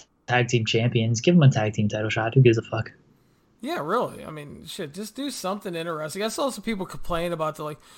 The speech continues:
Speaker 2: "Oh, if it was W W E, you'd complain." It's like, n-, not really. It's like they're just bringing 'em in for an added pop on the East Coast. And it's like,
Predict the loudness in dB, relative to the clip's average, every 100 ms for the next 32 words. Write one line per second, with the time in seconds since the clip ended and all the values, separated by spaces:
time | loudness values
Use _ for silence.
0 | -20 -20 _ 0 2 2 4 4 4 4
1 | 4 4 2 0 0 -2 -4 -4 -4 -4
2 | -6 -8 -2 0 2 0 -2 -4 -6 -10
3 | -10 -10 -10 -12 -16 -18 -14 -6 -4 -2
4 | -2 0 0 -2 -4 -2 -2 -2 -6 -2
5 | 0 2 0 0 -2 -2 0 2 0 -2
6 | -2 4 4 4 0 -2 -2 -4 -6 -2
7 | 0 2 0 -4 -2 2 0